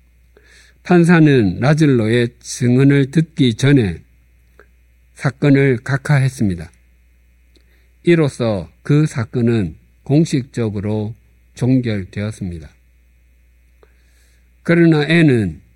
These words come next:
재판에서는 이겼지만 뭔가 석연치 않았습니다. 애인이 부다페스트로 떠나기 전에 사무실 한 직원이 주소를 주었었습니다.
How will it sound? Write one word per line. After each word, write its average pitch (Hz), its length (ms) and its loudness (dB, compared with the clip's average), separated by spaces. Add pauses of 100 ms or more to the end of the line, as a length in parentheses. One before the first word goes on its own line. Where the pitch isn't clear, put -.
(240)
재판에서는 131 960 0
이겼지만 95 720 -6 (520)
뭔가 127 500 -2
석연치 165 720 -6
않았습니다. 90 680 -10 (1080)
애인이 170 380 4
부다페스트로 147 960 -2 (220)
떠나기 151 560 0
전에 110 480 0 (320)
사무실 156 580 0
한 143 380 0
직원이 143 880 -2 (640)
주소를 151 640 0
주었었습니다. 113 1120 -4